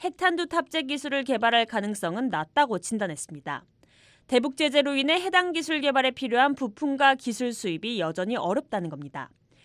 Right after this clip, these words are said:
이와 대조적으로 한국은 에이아이 기술의 무인 체계 통합을 가능하게 하는 경제적, 기술적 기반을 갖췄다고 평가했습니다.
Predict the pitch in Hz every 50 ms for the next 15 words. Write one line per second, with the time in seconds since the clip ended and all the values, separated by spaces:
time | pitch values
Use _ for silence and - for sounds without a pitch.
0 | _ _ _ _ _ _ - 247 262 277 277 302 269 247 269 269 269 269 262 262
1 | 254 262 269 269 240 214 202 208 302 277 202 170 156 160 202 240 277 294 302 302
2 | 294 294 240 277 262 - 294 269 320 330 240 208 226 277 311 330 320 - 349 349
3 | 294 302 294 - 320 302 285 285 269 262 269 269 262 262 240 233 240 240 240 233
4 | 220 233 220 214 202 190 226 262 277 262 - 220 214 202 214 226 240 247 240 277
5 | 302 294 - - 269 247 - 311 311 269 - 294 285 - 277 262 254 247 240 240
6 | 233 233 226 214 - 247 233 - 214 165 143 135 - 226 - - - 190 160 -
7 | - - 147 135 160 139 123